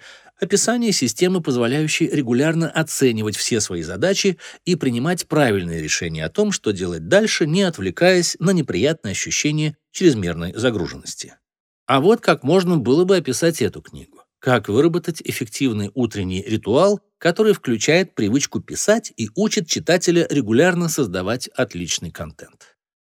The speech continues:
Написать синопсис, кратко обобщающий суть книги и вызывающий интерес читателя,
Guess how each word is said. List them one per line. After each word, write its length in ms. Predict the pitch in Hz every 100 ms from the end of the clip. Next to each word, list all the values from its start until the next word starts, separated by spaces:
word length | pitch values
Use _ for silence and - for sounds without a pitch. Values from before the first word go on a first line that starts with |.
| _
Написать 480 | 135 156 196 - 220
синопсис, 560 | - 180 208 - 190 -
кратко 360 | - 151 147 135
обобщающий 760 | 135 131 143 - 151 127 - 110
суть 300 | - 113 -
книги 400 | - 180 165 80
и 220 | 80 113
вызывающий 640 | 110 107 110 110 107 120
интерес 420 | 127 107 117 107 -
читателя, 600 | - 190 190 78 65